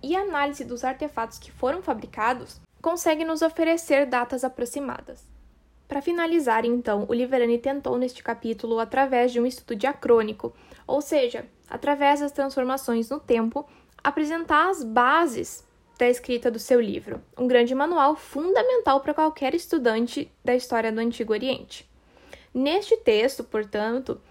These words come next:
ele pretendeu abordar questões gerais sobre a escrita da história da região, problemas em cidades e desafios de estudos da Mesopotâmia, que é o atual Iraque, dos hititas, que é a atual Turquia, hurritas,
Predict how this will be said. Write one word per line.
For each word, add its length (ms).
ele 180
pretendeu 520
abordar 880
questões 500
gerais 460
sobre 220
a 20
escrita 320
da 120
história 360
da 80
região, 480
problemas 560
em 80
cidades 800
e 80
desafios 560
de 80
estudos 340
da 140
Mesopotâmia, 840
que 120
é 40
o 40
atual 320
Iraque, 460
dos 140
hititas, 680
que 120
é 40
a 40
atual 260
Turquia, 640
hurritas, 640